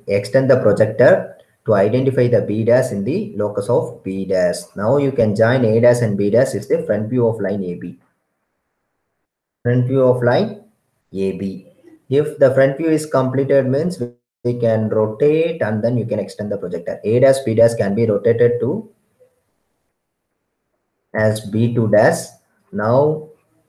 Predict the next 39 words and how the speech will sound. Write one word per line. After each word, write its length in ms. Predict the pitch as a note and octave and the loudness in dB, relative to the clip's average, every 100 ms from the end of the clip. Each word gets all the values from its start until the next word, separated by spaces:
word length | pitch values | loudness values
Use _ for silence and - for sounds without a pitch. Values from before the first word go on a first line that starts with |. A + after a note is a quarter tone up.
| _ _ _ _ _ _ | _ _ _ _ _ _
A 240 | F#2+ A2 B2+ | -2 2 6
dash 260 | C3+ C3+ | 6 6
as 220 | C#3 A#2 - | 4 2 2
center, 400 | A#2+ B2+ D#3+ E3+ | 0 2 2 2
B 180 | A#2 B2 | 0 4
dash 260 | B2 A#2 | 2 4
as 240 | - - G#2 | 0 0 -2
radius, 560 | G#2+ B2+ D3 E3+ E3+ F#2+ | -2 0 0 0 -2 -8
drawn 320 | G#2+ G#2+ A#2+ | -4 -2 0
an 100 | A#2 | 0
arc 320 | G#2+ B2 C3+ | 0 -2 -2
to 80 | - | -6
cut 240 | - G2+ A#2 | -4 -4 -2
the 80 | |
locus 360 | A2 A2 B2 A#2 | 0 0 0 -2
of 200 | A2 - | -2 -2
A 120 | G2 | -4
dash, 320 | G2+ C3+ F3 - _ _ _ - | 0 0 -2 -8 _ _ _ -10
because 280 | - B2 A#2+ - | -2 -2 -2 -4
this 240 | B2 B2 - | -4 -4 -6
inclined 720 | A#2 C3 - C#3 C#3+ D3+ C#3 | -4 -4 -2 0 0 -2 -2
front 240 | A#2 A2+ A#2 | 0 0 -2
view 240 | C3 B2+ | -2 0
is 240 | B2 C3 | 0 -2
made 340 | G#2+ A2 B2+ B2 | -4 -2 -2 -2
parallel 480 | G#2 G#2+ A#2 A#2+ A#2+ | -2 -2 0 -2 0
to 100 | A#2 | -2
X 280 | G2+ - - | -2 -8 -2
Y. 360 | A#2 E3+ - _ _ | 0 0 -4 _ _
Now 200 | A2 A2+ | -2 0
you 140 | C#3 A#2+ | 0 0
have 220 | A2 G#2 | 0 0
to 60 | A#2+ | -2
extend 380 | A#2 - A#2+ | -4 -6 -4
the 80 | A#2+ | -4
projector 440 | A2 G2+ G2+ C3+ D#3 | -4 -6 -4 -6 -6
to 80 | B2+ | -8
complete 600 | B2 G#2+ G#2+ A#2 A#2 A2+ | -8 -8 -6 -4 -4 -2
the 320 | A#2+ G3+ - | -4 -4 -6